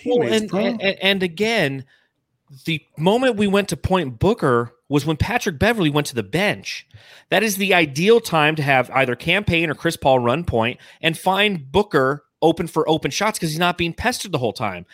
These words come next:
Speaker 2: Yeah.
Speaker 1: But instead, you're putting the ball in his hands, making him the point of emphasis for the offense and drawing the defense to him. And to your point, Saul, he's not looking for his teammates. He's looking to go into Kobe mode.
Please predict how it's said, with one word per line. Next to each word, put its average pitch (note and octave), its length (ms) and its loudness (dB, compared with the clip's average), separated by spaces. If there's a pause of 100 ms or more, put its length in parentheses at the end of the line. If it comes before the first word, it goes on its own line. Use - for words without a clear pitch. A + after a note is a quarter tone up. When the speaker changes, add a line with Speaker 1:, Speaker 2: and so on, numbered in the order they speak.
Speaker 2:
Yeah. C3 160 -4
Speaker 1:
But D#3+ 140 6
instead, F3 640 2
you're C#3+ 320 2
putting F3 160 2
the C3+ 60 2
ball D#3 200 4
in G#3 60 2
his G#3 120 -4
hands, C3 300 -2
making D#3+ 240 0
him F3 140 0
the C#3 80 -2
point G3+ 300 -2
of E3+ 100 -2
emphasis D3+ 460 -4
for C3 100 -2
the A2+ 140 -4
offense D3 560 0 (280)
and C#3 220 0
drawing B2+ 380 6
the C#3+ 80 0
defense C#3+ 340 -2
to G#3+ 160 0
him. F#3+ 160 0
And D3+ 360 0
to - 120 -8
your A2+ 120 -2
point, - 340 -2
Saul, A#2 400 2 (260)
he's G#3+ 240 -2
not B3 160 0
looking A3+ 200 -2
for A#3+ 100 -2
his A#3+ 120 0
teammates. C4 440 -4
He's F#3 180 -4
looking D#3+ 240 2
to G3 60 2
go E3 200 6
into F3 140 2
Kobe B3+ 320 2
mode. D3+ 400 4